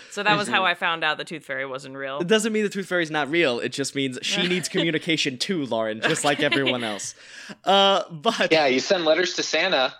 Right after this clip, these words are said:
Speaker 3: Your,
Speaker 1: Ex-
Speaker 3: your parents gotta send a beacon out to the tooth fairy.
Speaker 1: Exactly.
Speaker 2: Ah, there you go.
Speaker 1: The, the, the tooth fairy signal. <laughs>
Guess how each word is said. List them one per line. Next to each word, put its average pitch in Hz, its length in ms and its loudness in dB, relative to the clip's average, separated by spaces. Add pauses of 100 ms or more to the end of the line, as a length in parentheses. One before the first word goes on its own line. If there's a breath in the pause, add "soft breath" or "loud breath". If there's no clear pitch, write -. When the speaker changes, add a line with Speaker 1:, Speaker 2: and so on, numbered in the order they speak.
Speaker 3:
Your, 139 220 0
Speaker 1:
Ex- 117 60 -4
Speaker 3:
your 127 80 -4
parents 151 380 -4
gotta 135 180 -2
send 143 220 -4
a 127 60 -6
beacon 139 280 -2
out 131 160 -2
to - 60 -18
the 131 100 -6
tooth 143 280 -8
fairy. - 240 -4
Speaker 1:
Exactly. 151 500 2
Speaker 2:
Ah, 147 60 -2
there 170 120 0
you 175 60 -4
go. 165 320 2
Speaker 1:
The, - 80 -4
the, 160 180 0
the 175 220 0
tooth 214 220 2
fairy 160 280 2
signal. 123 420 -2 (200)
<laughs> 220 200 0